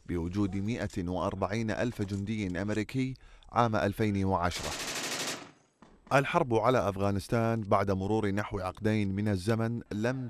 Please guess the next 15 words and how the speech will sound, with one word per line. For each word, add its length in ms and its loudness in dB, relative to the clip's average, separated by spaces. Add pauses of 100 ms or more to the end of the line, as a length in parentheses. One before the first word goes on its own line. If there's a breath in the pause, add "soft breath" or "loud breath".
تجلب 500 0
غير 320 2
الويلات 580 0
للأفغانيين 880 -2 (180)
على 220 2
جميع 440 0
المستويات، 760 0 (680 loud breath)
بينما 340 -4
كلفت 420 0
الحرب 380 -2
القوات 560 2
الأمريكية 1000 0
خسائر 640 -2
في 80 -6
الأفراد 520 2